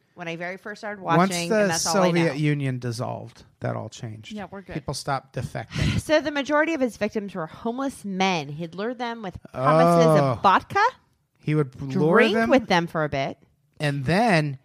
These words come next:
Speaker 2: he would, after murdering them, he would get 'em drunk, murder them,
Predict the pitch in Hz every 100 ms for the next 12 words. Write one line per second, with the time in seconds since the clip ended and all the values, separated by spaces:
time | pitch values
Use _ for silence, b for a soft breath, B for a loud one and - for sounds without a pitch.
0 | _ _ - 170 156 147 143 135 - -
1 | 139 175 214 190 185 208 220 170 139 123
2 | 120 123 135 160 143 170 202 151 147 139
3 | - 147 156 160 143 135